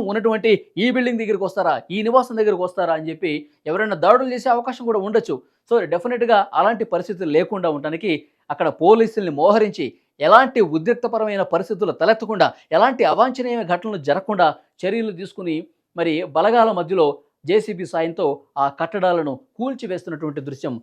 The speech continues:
మనం చాలా స్పష్టంగా చూడొచ్చు. So వైఎస్ జగన్మోహన్ రెడ్డి గారు అధికారంలో ఉన్నంత వరకు ఎవరూ దీన్ని కదిలించలేకపోయారు. వైఎస్ జగన్మోహన్ రెడ్డి గారు ముఖ్యమంత్రిగా ఉన్నంత వరకు ఆయన ఆడినటువంటి ఆటలన్నీ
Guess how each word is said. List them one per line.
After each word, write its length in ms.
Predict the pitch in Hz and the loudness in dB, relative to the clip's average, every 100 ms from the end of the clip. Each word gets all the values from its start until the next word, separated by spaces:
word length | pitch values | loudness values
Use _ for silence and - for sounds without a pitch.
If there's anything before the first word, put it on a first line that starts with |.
| _ | _
మనం 180 | 147 139 135 | -8 -6 -2
చాలా 140 | 131 | -2
స్పష్టంగా 480 | 127 - 147 156 143 139 | -4 -6 -6 -4 -6 -4
చూడొచ్చు. 320 | 131 120 113 - _ 269 | -6 -6 -10 -12 _ 6
So 40 | 254 190 | 8 10
వైఎస్ 280 | 233 254 | 8 8
జగన్మోహన్ 500 | 175 190 233 240 226 | 4 -2 -2 -2 -2
రెడ్డి 120 | 226 214 | 0 2
గారు 160 | 233 | 4
అధికారంలో 640 | 165 156 220 233 226 220 214 | 4 2 0 0 2 2 2
ఉన్నంత 360 | 156 196 220 | 0 -6 -2
వరకు 420 | 214 196 226 233 - 151 | -2 0 -2 -6 -6 -2
ఎవరూ 240 | 185 254 | 2 2
దీన్ని 140 | 226 196 | 0 -6
కదిలించలేకపోయారు. 720 | 180 170 175 160 143 147 117 - _ _ | -6 -8 -8 -8 -8 -6 -8 -12 _ _
వైఎస్ 260 | 165 226 165 | 2 2 2
జగన్మోహన్ 380 | 190 240 233 | 0 2 0
రెడ్డి 160 | 214 208 | 0 4
గారు 180 | 208 190 - _ | 6 4 2 _
ముఖ్యమంత్రిగా 600 | 139 165 240 233 240 208 | -8 -4 -2 0 0 0
ఉన్నంత 260 | 180 202 214 | 0 -2 -2
వరకు 300 | 214 196 214 180 - _ - | -2 2 0 0 -6 _ 0
ఆయన 240 | 160 180 170 160 | 2 2 -2 4
ఆడినటువంటి 640 | 175 196 175 185 170 180 160 147 | 4 2 -6 -8 -4 -2 2 2
ఆటలన్నీ 380 | 175 190 175 | 2 -2 -4